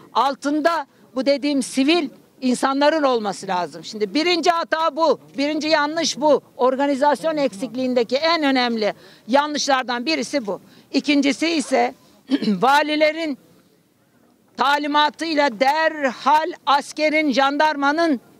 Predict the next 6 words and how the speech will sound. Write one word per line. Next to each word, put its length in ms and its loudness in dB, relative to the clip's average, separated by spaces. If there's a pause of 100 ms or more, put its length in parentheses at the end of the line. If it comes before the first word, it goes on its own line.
(520)
deprem 420 0
bölgesine 600 0
girmesi 680 2
gerekiyordu. 800 0 (260)
Çünkü 320 -2
jandarmanın 920 0